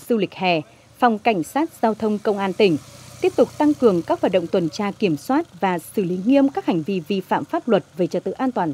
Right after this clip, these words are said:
giao thông trên địa bàn. Chú trọng các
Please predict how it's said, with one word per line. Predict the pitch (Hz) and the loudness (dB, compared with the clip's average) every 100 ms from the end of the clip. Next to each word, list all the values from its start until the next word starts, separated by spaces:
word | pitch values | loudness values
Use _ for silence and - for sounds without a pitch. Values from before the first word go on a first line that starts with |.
| - | -4
giao | 214 | -6
thông | 202 202 196 | -2 -2 -4
trên | - 190 | -4 -4
địa | 175 | -2
bàn. | 170 165 147 _ _ _ _ _ _ _ _ _ _ _ | -2 -2 -4 _ _ _ _ _ _ _ _ _ _ _
Chú | - 214 | -4 -4
trọng | 220 262 - _ | 0 -2 -2 _
các | - | -2